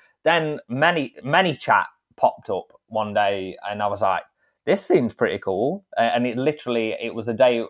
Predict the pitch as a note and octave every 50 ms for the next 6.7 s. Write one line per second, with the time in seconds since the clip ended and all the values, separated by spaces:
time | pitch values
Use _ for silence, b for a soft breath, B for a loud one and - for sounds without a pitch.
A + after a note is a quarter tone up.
0 | _ _ - - - C3+ B2+ A#2+ - - - - - G#2 G#2+ - A2+ G2+ A#2 A#2
1 | A2+ C#2 G2+ G#2 G2+ A2 G#2+ G#2+ G#2+ G#2 F2+ E2 - _ - - - _ _ b
2 | b b b b b b b b b - G2 A#2 G#2+ G#2+ G#2+ G#2+ F#2 F#2 - -
3 | A#2+ C3+ B2 A2+ - - A#2 A#2 G#2+ F#2+ F#2+ - C3 A2+ G#2+ F2+ B1+ - - -
4 | A2+ A2+ A2 G2+ - A#2 C3 D3+ E3 D#3+ D3+ C#3+ - D#3+ D#3 D3 - - C#3 B2+
5 | A#2 - D3 D3 - - - G2+ E2+ G2+ G2 G2 F#2+ F#2 F#2 G2+ G#2+ G#2 G2+ F#2+
6 | - - - G#2 G#2+ G#2+ G#2 G#2 G2+ G2 G2 F#2+ F#2